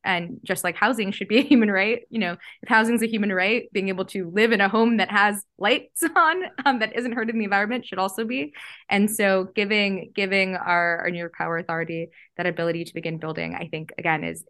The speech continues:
is more de-, more inherently democratic, um, more accountable, and is part of our, our vision for a more, you know, democratic socialist future.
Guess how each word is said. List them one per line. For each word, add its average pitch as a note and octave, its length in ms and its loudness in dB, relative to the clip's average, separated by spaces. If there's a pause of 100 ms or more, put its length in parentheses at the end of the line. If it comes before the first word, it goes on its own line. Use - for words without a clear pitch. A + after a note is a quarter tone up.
is E3 260 -8 (280)
more F#3+ 320 4
de-, F#3+ 200 0 (120)
more F#3+ 420 -4
inherently G#3 420 -2
democratic, E3 640 -2 (420)
um, E3+ 420 2
more F#3 240 2
accountable, E3 680 -4
and E3 440 -4
is F3 100 -10
part F3 260 -4
of F3 160 -4
our, E3 480 0 (120)
our E3+ 160 -4
vision F3 500 -4
for E3 320 -6
a - 40 -14
more, E3 360 -6 (500)
you F3 100 -6
know, E3 80 -4
democratic E3 540 -4
socialist D#3+ 480 -8
future. G3+ 400 -8